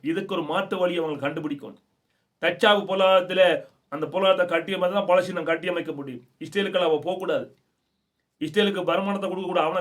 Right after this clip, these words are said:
கட் பண்ணணும். எகிப்துக்கால வருவான். அப்ப எகிப்துக்கு தான் இனி வந்து வழியை மாத்தணும். ஏன்னா அது ஒரு இஸ்லாமிய நாடு, வள-, வளர்ந்துட்டு போடும். எதிரி இந்த காலுக்குள்ள போய் காசை கொடுக்கறத விட அங்கெல்லாம் மாத்தி விட்டு அவனால இப்ப வாழ்ந்துட்டு போடும். அந்த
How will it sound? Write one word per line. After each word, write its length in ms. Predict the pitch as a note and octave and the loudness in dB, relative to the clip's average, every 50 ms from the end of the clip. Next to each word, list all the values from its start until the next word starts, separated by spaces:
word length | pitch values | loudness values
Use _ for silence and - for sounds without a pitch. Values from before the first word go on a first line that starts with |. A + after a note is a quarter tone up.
| - | -2
கட் 160 | E3+ E3 E3 - | -2 -2 -2 -4
பண்ணணும். 320 | G3+ G3 F3 D#3 C3 G#2+ - _ _ _ _ - | -4 -4 -4 -6 -6 -8 -12 _ _ _ _ -8
எகிப்துக்கால 480 | D3 E3+ G3+ G3+ - A3 G#3 G3 F3+ E3+ | -4 -4 -4 -4 -4 -2 0 2 2 2
வருவான். 260 | E3+ F3+ F#3+ F#3 F3+ F3 - - | 2 2 2 2 0 -2 -6 -10
அப்ப 120 | D3 D#3 D#3+ D#3+ E3+ | -2 0 2 2 2
எகிப்துக்கு 360 | F3+ G3+ G3 - G#3+ - - F#3+ | 0 -2 -4 -6 -6 -6 -2 0
தான் 120 | G3+ G3+ G3 | 0 0 0
இனி 120 | F#3 F#3 F3+ | -2 -4 -6
வந்து 180 | F3 E3 D#3+ D#3 | -6 -4 -2 0
வழியை 240 | E3 F3 F#3 F3+ E3 D#3+ | 0 0 0 -2 -2 -2
மாத்தணும். 340 | E3+ F#3+ F#3 - D#3+ C#3 G#2+ - _ _ _ _ _ _ _ _ _ _ _ _ _ _ _ _ _ _ _ _ - | -2 -2 -4 -4 -8 -10 -10 -14 _ _ _ _ _ _ _ _ _ _ _ _ _ _ _ _ _ _ _ _ -2
ஏன்னா 160 | D3 F3+ F#3+ F#3+ | 0 2 2 4
அது 80 | F#3 F#3 | 2 2
ஒரு 80 | F3+ F3 F3+ | 0 -2 -2
இஸ்லாமிய 300 | F3+ A3 G#3+ G#3+ G#3 G3+ | 0 0 2 2 2 2
நாடு, 120 | G3 F#3+ F3+ F3 | 2 2 4 4
வள-, 200 | F3 F#3 G3+ F3+ F#3 | 2 2 2 2 0
வளர்ந்துட்டு 300 | G3+ A3 G3+ G3+ G3+ - | 0 0 0 -2 -2 -2
போடும். 240 | D#3 C#3 - A2+ - - _ - D3 | -2 -4 -6 -8 -12 -16 _ -6 -4
எதிரி 180 | E3 G3+ G#3+ G#3+ G3+ | -2 -2 -2 -2 2
இந்த 120 | G3 F#3 E3+ D#3+ - - D#3+ | 4 4 4 2 0 -2 0
காலுக்குள்ள 360 | E3 F#3 G3 G3+ - G3 F3+ F3 D#3+ | 0 0 0 0 2 2 2 2 2
போய் 180 | F#3 F#3 F3+ E3 - - - _ _ _ _ - | 0 0 0 -2 -2 -4 -10 _ _ _ _ 0
காசை 260 | F3+ G3 G3 G#3+ G3+ | 0 2 2 0 -2
கொடுக்கறத 340 | F#3+ F#3 F3 F3+ D#3+ E3 D#3 | -4 -4 -6 -2 -2 0 0
விட 140 | D#3 E3+ G3+ G#3+ - - D#3 | 0 2 0 0 0 -2 -6
அங்கெல்லாம் 300 | F3 F3+ F#3 F#3 E3+ E3+ F3+ | -8 -4 -2 -2 0 0 0
மாத்தி 180 | F#3+ F#3 G3 F#3 | -2 -2 -4 -6
விட்டு 180 | F3+ F3+ F#3 D#3 | -4 -2 -2 -2
அவனால 300 | D#3+ F#3 G#3 G#3 G#3 G3 | 0 0 2 2 2 2
இப்ப 140 | - E3 D#3 D#3 | 2 0 0 2
வாழ்ந்துட்டு 320 | E3 F3+ F3+ F3 E3+ D#3 C3+ | 0 0 -2 -2 -6 -10 -12
போடும். 200 | C3+ - - _ _ _ _ _ _ _ _ _ _ _ _ _ _ _ _ _ _ _ _ _ _ _ - | -14 -16 -16 _ _ _ _ _ _ _ _ _ _ _ _ _ _ _ _ _ _ _ _ _ _ _ -8
அந்த 200 | C3+ D#3 F3 F3 | -8 -6 -4 -2